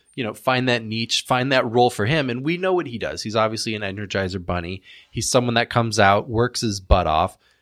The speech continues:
you know, never takes a shift off, and will dig into the corners whenever asked. So obviously a phenomenal team player, but for him, he's gotta continue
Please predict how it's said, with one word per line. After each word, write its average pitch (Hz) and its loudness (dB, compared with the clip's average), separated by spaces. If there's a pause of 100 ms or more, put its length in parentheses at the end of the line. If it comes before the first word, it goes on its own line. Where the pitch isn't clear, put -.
(200)
you 127 -6
know, 92 -2
never 120 0
takes 127 -6
a 107 -8
shift 113 -2
off, 147 4 (380)
and 120 -4
will 113 -4
dig 123 0
into 117 0
the 107 0
corners 110 -2
whenever 101 -2
asked. - -4
So 110 0 (760)
obviously 143 2
a 120 4
phenomenal 120 0
team 104 -8
player, 104 0 (260)
but 127 0
for 139 2
him, 147 0
he's 151 -10
gotta 143 2
continue 120 -6